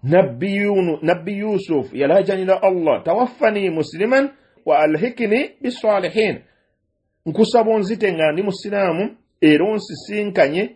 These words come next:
abalongoofu. Kati bano abaddu bano batunuulidde Allahu azza wa jalla engeri gye yatondamu eggulu n'ensi.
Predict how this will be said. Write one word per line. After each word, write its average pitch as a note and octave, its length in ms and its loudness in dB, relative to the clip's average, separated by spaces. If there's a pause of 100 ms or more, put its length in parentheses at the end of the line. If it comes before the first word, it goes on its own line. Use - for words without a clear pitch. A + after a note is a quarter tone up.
abalongoofu. C3 800 0 (880)
Kati F3+ 180 0
bano G3+ 180 4
abaddu G#3 480 2
bano G#3 300 -2 (800)
batunuulidde C4+ 960 -2
Allahu E3 460 2
azza F#3+ 240 0
wa F3+ 80 0
jalla G3 540 -2
engeri E3 280 -4
gye G3+ 140 -4
yatondamu A3+ 360 -2
eggulu G3 340 -4
n'ensi. G3 480 -4